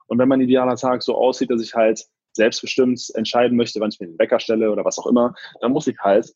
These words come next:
offensichtlich mir etwas aufbauen, das mir das ermöglicht. Und deshalb, in meinem Fall war es, ich möchte international arbeiten. Ich schaue, was gibt es denn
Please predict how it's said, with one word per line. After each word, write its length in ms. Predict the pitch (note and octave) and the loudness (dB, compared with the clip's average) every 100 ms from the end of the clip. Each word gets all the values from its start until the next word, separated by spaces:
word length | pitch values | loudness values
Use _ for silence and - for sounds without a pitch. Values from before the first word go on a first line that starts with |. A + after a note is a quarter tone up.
| _ - | _ -2
offensichtlich 800 | A2+ A2 G2+ F#2+ - D#3 - - _ _ _ _ _ | 0 -2 -4 -6 -2 -4 -4 -16 _ _ _ _ _
mir 160 | C3+ B2+ | 2 2
etwas 220 | A2 - | 0 -2
aufbauen, 500 | G#2 G2+ - B2 C3+ | 2 2 2 2 2
das 120 | C#3 | 0
mir 60 | D3+ | -2
das 140 | D3+ | 2
ermöglicht. 640 | E3 G3 G3 C#2+ - - | 2 2 0 -10 -14 -14
Und 260 | - G#2 G#2 - - _ _ _ | -6 -2 -2 -6 -14 _ _ _
deshalb, 480 | A#2+ A#2 D3 C3 B2+ - | -4 0 2 4 2 0
in 80 | A#2+ | 0
meinem 180 | B2+ | 0
Fall 180 | A#2+ A#2+ | 0 0
war 140 | A2+ A2 | 2 0
es, 100 | - | -2
ich 120 | - | -6
möchte 200 | G#2+ G#2+ | -4 -6
international 560 | G#2+ F#2 F2+ A2 C3+ | -6 -6 -4 -2 0
arbeiten. 540 | C#3 A#2+ A2+ A2 A2 - _ _ | 0 0 2 0 -4 -8 _ _
Ich 140 | A2 - | -6 -6
schaue, 500 | - G#2 G2+ G#2 F2+ | 0 2 4 2 0
was 260 | - - | -4 -4
gibt 240 | A2+ A2+ G2+ | -4 -4 -4
es 140 | - | -4
denn 260 | G2+ G2 | -2 -2